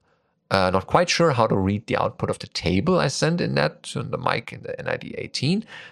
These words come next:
just on the standard microphone on the laptop, or does that correspond to the mic input related to the jack? I can't see in the D message output what this is." Uh, yeah.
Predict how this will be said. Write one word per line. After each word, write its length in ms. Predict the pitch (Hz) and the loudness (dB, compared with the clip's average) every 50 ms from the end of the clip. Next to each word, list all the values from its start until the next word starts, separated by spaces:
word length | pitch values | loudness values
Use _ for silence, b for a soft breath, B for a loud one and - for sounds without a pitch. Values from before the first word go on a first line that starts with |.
| B _ | B _
just 240 | - 139 143 - 127 | 0 2 2 2 0
on 100 | 120 113 | 0 0
the 80 | 104 | -2
standard 300 | - - 107 107 107 113 | -2 0 2 2 2 2
microphone 500 | 101 98 - - - - - 92 92 - | 2 0 0 -2 -4 -4 -2 0 0 0
on 120 | - 90 90 | -2 -6 -4
the 60 | 95 | 0
laptop, 400 | 101 117 - - - 175 175 - | 0 0 0 0 0 -2 -2 -2
or 120 | 92 92 | -4 -6
does 220 | - - 87 90 - | -2 -2 -2 0 0
that 180 | 113 101 - | -2 -2 -2
correspond 540 | - - 98 92 90 - - 98 98 98 98 | -2 -2 -2 -2 -2 -2 -4 -4 -4 -4 -4
to 140 | - - - | -8 -14 -16
the 80 | - - - - - - - - - | -16 -18 -20 -20 -20 -20 -14 -2 0
mic 220 | - 98 95 - - | 0 0 0 -2 -8
input 320 | 95 90 87 - 90 - | -10 -6 -2 -2 -2 -2
related 380 | 92 92 90 90 87 87 - - | -4 -6 -4 -4 -4 -4 -8 -12
to 100 | - 98 | -10 -8
the 80 | 98 | -8
jack? 460 | 101 104 - - - - - - - - _ - | -6 -2 -2 -2 -2 -2 -4 -8 -14 -20 _ -14
I 60 | - | -10
can't 260 | - - 117 120 123 | -2 2 2 2 2
see 440 | - - - 110 107 110 110 110 110 - - | 2 0 0 2 2 2 2 2 0 -2 -4
in 180 | 107 101 95 | -6 -6 -4
the 100 | 95 92 - _ - | -6 -6 -8 _ -6
D 100 | 104 98 | -4 -2
message 480 | 92 92 95 95 - - - - - - - | 0 0 0 0 -2 -4 -8 -10 -10 -8 -4
output 640 | - - 50 - _ - - 92 - - - - - - | -4 -2 -2 -4 _ -6 -4 -4 -4 -4 -8 -14 -14 -16
what 320 | - 117 104 95 - - - _ _ - | -18 -14 -10 -8 -8 -8 -10 _ _ -14
this 200 | 90 92 - - | -12 -10 -10 -10
is." 220 | 101 98 - - _ _ _ _ - - | -8 -10 -10 -10 _ _ _ _ -20 -14
Uh, 260 | - 107 95 85 82 - | -12 -10 -10 -10 -6 -4
yeah. 140 | 85 73 | -4 -4